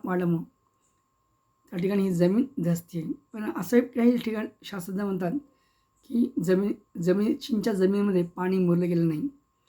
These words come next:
पाणी, जमीन ही पूर्णतः कोरडी कोरडी झाली आहे आणि त्यामुळं मोठ्या प्रमाणात पाऊस आला आणि त्या पामा-, पा-, पाणी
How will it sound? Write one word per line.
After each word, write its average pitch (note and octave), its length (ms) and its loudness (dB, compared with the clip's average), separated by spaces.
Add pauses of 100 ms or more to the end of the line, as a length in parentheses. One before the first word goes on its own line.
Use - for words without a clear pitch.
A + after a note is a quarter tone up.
(520)
पाणी, F#3 260 0 (640)
जमीन G3 300 4
ही G#3+ 60 0
पूर्णतः G#3 460 -6 (140)
कोरडी G3 300 4
कोरडी F#3+ 340 2
झाली E3+ 220 2
आहे D3+ 360 -10 (400)
आणि F3 160 -6
त्यामुळं F3+ 560 -4 (240)
मोठ्या F#3 240 -4
प्रमाणात G#3 300 -6
पाऊस F#3+ 320 -2
आला F3+ 220 2 (420)
आणि F3 140 -2
त्या F#3 160 -6
पामा-, F3 400 -2 (180)
पा-, F#3+ 140 -10 (600)
पाणी F#3+ 320 2